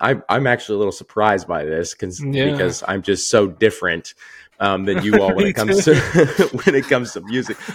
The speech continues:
Speaker 1: Lane is laughing because he can already see the, the, the music genres, I'm sure, which are not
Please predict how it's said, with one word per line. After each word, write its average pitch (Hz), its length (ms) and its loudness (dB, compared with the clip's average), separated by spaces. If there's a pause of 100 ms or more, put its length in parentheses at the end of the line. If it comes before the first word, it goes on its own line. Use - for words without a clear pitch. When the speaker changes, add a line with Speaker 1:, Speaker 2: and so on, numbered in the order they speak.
Speaker 1:
Lane 151 200 2
is 117 140 2
laughing 117 340 2
because 120 260 -6
he 160 140 2
can 147 140 -2
already 120 220 4
see 120 360 -2
the, 104 180 -4
the, 90 320 -2
the 98 100 -4
music 107 320 -4
genres, 101 600 0
I'm 101 120 -4
sure, 117 260 0
which 104 180 -2
are 104 60 2
not 98 300 2